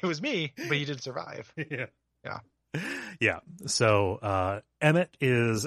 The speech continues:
Speaker 2: uh, you know, out of commission. You know, he's, he's, he's been ventilated. We move on to the second part of this, Bounty Hunter Is Still My Name. Uh, a few, it's a few days later, you know, Silas has tracked down kind of the remains of the Dalton gang into the swamp, uh, where he is kind of working together with another local posse,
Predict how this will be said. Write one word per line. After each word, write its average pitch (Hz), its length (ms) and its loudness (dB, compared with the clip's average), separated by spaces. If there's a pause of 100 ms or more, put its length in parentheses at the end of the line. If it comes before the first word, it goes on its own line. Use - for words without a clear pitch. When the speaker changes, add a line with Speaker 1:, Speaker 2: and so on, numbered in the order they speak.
(100)
Speaker 2:
uh, 110 180 6
you 107 160 2
know, 101 60 4
out 104 80 6
of 120 80 2
commission. 110 560 -2
You 113 100 -2
know, 101 60 0
he's, 90 100 -4
he's, 95 200 -6
he's 98 220 -6
been 104 220 -2
ventilated. 92 640 -2 (340)
We 120 80 6
move 117 180 8
on 107 180 6
to 101 60 -2
the 98 60 -4
second 233 300 2
part 107 160 6
of 87 60 -2
this, 92 180 0
Bounty 104 340 4
Hunter 101 240 4
Is 95 100 2
Still 104 140 2
My 95 140 -2
Name. 101 380 0 (380)
Uh, 107 180 4
a 101 40 0
few, 185 140 -4
it's - 100 -4
a 120 80 0
few 117 140 0
days 98 240 2
later, 127 280 4
you 110 140 -6
know, 98 140 -2
Silas 113 380 4
has 104 100 0
tracked 101 280 4
down 95 200 4
kind 101 140 0
of 98 60 0
the 95 60 -2
remains 104 520 0
of 101 80 -2
the 98 80 0
Dalton 95 360 0
gang 92 400 -4 (160)
into 113 180 0
the 95 120 -2
swamp, 165 500 2 (480)
uh, 104 280 4
where 104 180 4
he 104 100 2
is 101 80 2
kind 104 160 0
of 85 160 -6
working 104 380 0
together 104 500 2
with 95 200 -2
another 95 260 -2
local 92 260 -4
posse, 98 480 0